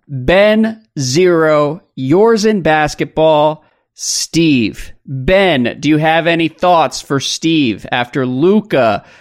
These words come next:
clearly listened to the goat before we had even published it? Somehow he got a copy before Mavs Hawks on Friday night, put up seventy-three, ten, and seven. What were your thoughts on that performance?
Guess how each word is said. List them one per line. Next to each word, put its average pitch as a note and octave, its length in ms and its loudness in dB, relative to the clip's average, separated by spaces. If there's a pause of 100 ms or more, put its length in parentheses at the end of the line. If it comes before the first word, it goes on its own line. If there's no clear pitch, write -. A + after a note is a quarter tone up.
(120)
clearly G3 580 0
listened F3+ 420 -2
to F#3 60 0
the D3 80 -2
goat E3 360 2
before G3+ 380 0
we F#3+ 120 2
had E3+ 100 0
even E3 240 -2
published G3+ 520 -2
it? B2 120 -4
Somehow F#3+ 420 0
he E3+ 120 0
got E3+ 280 0
a D#3 40 -2
copy F3+ 680 -2 (280)
before G3+ 580 2
Mavs F3+ 500 0
Hawks F3+ 480 0
on F#3 220 -2
Friday D#3 500 0
night, D3+ 440 0 (380)
put F#3+ 180 2
up F3+ 180 0
seventy-three, F#3+ 800 0
ten, F3+ 300 0
and D#3 140 -2
seven. B2+ 540 -2 (140)
What D3 220 0
were E3 80 0
your D#3 180 2
thoughts C3+ 340 0
on A#2 100 -2
that G#2 180 -2
performance? - 600 -10